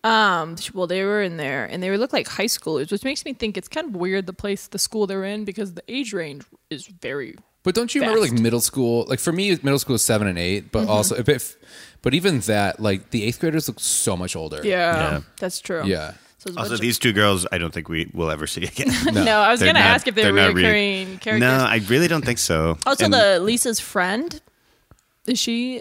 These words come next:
Speaker 3: She's
Speaker 1: around a lot?
Speaker 3: reoccurring, yeah.
Speaker 1: Okay. She was in it, and she says, "Hey, that's for bad girls." And she goes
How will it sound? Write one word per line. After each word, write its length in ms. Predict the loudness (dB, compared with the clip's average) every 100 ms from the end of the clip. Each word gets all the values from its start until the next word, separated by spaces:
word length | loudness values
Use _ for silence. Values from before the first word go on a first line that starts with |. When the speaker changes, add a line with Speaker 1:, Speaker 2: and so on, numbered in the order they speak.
| -6
Speaker 3:
She's 280 | 2 4 4
Speaker 1:
around 180 | 2 2
a 20 |
lot? 140 | 2 0
Speaker 3:
reoccurring, 220 | -2 -2
yeah. 100 | -4
Speaker 1:
Okay. 140 | -2 -4 -8 _ _ _ -8
She 100 | -6
was 140 | -2
in 100 | -4
it, 80 | -4
and 100 | -6
she 140 | -6
says, 300 | -2 0 -2 -4
"Hey, 420 | -4 0 2 0
that's 240 | -6 -10 -6
for 140 | -8
bad 360 | -6 -4 -4 -6
girls." 440 | -6 -4 -4 -6
And 80 | -14
she 100 | -14
goes 140 | -16